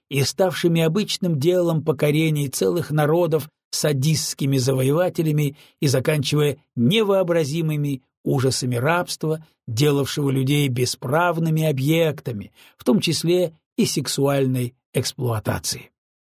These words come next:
Влиянием только лишь демонов вряд ли можно объяснить все бездны человеческой порочности, и я снова хочу напомнить это тем,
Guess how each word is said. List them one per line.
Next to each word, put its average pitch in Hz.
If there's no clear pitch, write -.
Влиянием 151
только 147
лишь 143
демонов 151
вряд 147
ли 123
можно 123
объяснить 131
все 139
бездны 143
человеческой 143
порочности, 123
и 156
я 175
снова 196
хочу 170
напомнить 170
это 143
тем, 185